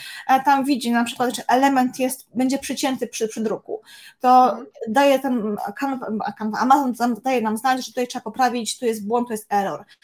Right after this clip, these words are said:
Speaker 1: Więc tutaj nie ma, nie ma takiej opcji. Zdarza się, bo niestety drukarnie drukują czasami z, m, gdzieś tam się przy druku, prawda, coś tam im
Speaker 2: Mhm.
Speaker 1: posypie,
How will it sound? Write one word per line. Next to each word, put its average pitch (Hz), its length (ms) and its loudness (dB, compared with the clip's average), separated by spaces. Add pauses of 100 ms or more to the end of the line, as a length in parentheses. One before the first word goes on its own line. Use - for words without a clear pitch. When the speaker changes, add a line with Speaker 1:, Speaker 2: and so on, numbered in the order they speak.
(220)
Speaker 1:
Więc 254 120 -6
tutaj 262 160 0
nie 277 120 0
ma, 269 140 4
nie 254 140 -2
ma 269 80 0
takiej 254 220 -10
opcji. - 400 -6 (240)
Zdarza 233 640 4
się, 220 460 -2 (120)
bo 226 340 -4
niestety 262 380 -6
drukarnie 294 480 -2
drukują 269 560 -2 (160)
czasami 247 440 -2
z, 208 180 -10 (100)
m, 226 180 -4 (180)
gdzieś 277 200 -4
tam 247 200 -2
się 254 280 -2 (100)
przy - 140 -8
druku, 233 320 -4
prawda, 233 320 -6
coś - 180 -16
tam 220 200 -8
im 220 160 -2
Speaker 2:
Mhm. 202 280 -2
Speaker 1:
posypie, - 420 -8